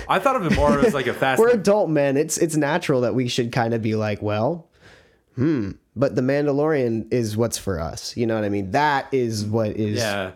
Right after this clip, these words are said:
Speaker 1: Man-,
Speaker 2: that's
Speaker 1: I
Speaker 2: gripping
Speaker 1: mean,
Speaker 2: more people. That's gripping more of the older Star Wars
Speaker 1: I think
Speaker 2: crowd
Speaker 1: people are liking,
Speaker 2: immediately.
Speaker 1: I think people are liking s-, Mandalorian more than Star Wars
Speaker 2: Oh, a mi-,
Speaker 1: movies.
Speaker 2: a
Speaker 1: Yeah.
Speaker 2: million percent. Like, uh, a good friend of mine, Brian, you know, he's, he's a dad. He's got a kid and stuff.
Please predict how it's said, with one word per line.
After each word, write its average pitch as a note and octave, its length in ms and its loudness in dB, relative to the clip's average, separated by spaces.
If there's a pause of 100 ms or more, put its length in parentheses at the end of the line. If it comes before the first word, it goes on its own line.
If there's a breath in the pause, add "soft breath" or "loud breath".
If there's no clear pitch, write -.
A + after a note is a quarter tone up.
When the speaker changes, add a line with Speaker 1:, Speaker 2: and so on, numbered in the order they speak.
Speaker 1:
Man-, D3+ 300 -4
Speaker 2:
that's A#3+ 240 0
Speaker 1:
I G#3 60 -2
Speaker 2:
gripping C#4 300 2
Speaker 1:
mean, G#3+ 60 2
Speaker 2:
more B3 220 2
people. A3 360 -2
That's A#3 200 0
gripping G#3+ 320 0
more F3+ 220 2
of E3 80 0
the D3+ 80 2
older C3+ 280 2
Star A#2+ 220 0
Wars A2 220 -2
Speaker 1:
I D#3 100 2
think A#2 180 0
Speaker 2:
crowd F#3+ 100 2
Speaker 1:
people F#3 140 0
are D3+ 80 2
liking, C#3 260 0
Speaker 2:
immediately. G#2+ 260 -2
Speaker 1:
I C#3 40 -2
think E3 200 -2
people D3+ 280 -2
are A#2 60 2
liking G#2+ 300 -4
s-, - 220 -14 (280)
Mandalorian A2+ 520 0
more G#2+ 220 0
than G2 200 -6
Star G2+ 260 -2
Wars C3 160 0
Speaker 2:
Oh, A2+ 40 2
a A#2 40 2
mi-, C#3 180 0
Speaker 1:
movies. F2 60 -6
Speaker 2:
a A#2+ 40 -2 (120)
Speaker 1:
Yeah. C#3+ 120 0
Speaker 2:
million D#3+ 340 0
percent. B2+ 340 -2
Like, A#2 240 -2
uh, A2 320 0 (360 loud breath)
a - 40 -20
good C#3+ 160 2
friend C#3+ 160 2
of C#3 60 2
mine, A#2+ 180 2
Brian, A#2 400 0
you A2 60 0
know, B2+ 120 2
he's, D3+ 300 -2
he's B2 160 -2
a C#3+ 80 -2
dad. B2+ 460 0
He's C3+ 120 0
got B2+ 140 0
a - 40 -4
kid A2+ 380 -2
and C#3+ 100 -4
stuff. C#3 420 -2